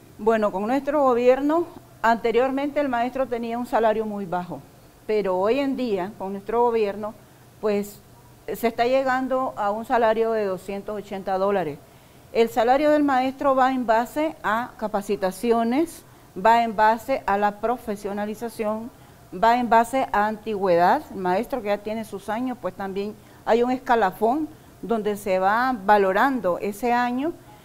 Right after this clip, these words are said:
También en los diplomados, maestrías, todo eso es, viene a formar el salario del maestro. Por eso se le insta a nuestros maestros que cada día vayan estudiando,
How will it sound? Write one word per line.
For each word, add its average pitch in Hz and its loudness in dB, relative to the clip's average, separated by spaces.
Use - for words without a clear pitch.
También 233 2
en 254 -4
los 240 -2
diplomados, 214 -2
maestrías, 233 0
todo 262 4
eso 262 0
es, 233 -2
viene 269 -2
a 247 -6
formar 247 -2
el 196 -6
salario 196 0
del 220 0
maestro. 185 -6
Por 214 -2
eso 220 -2
se 262 -2
le 247 -2
insta 269 -4
a 160 -12
nuestros 220 -6
maestros 254 -6
que 220 -2
cada 233 2
día 240 -4
vayan 226 0
estudiando, 233 -2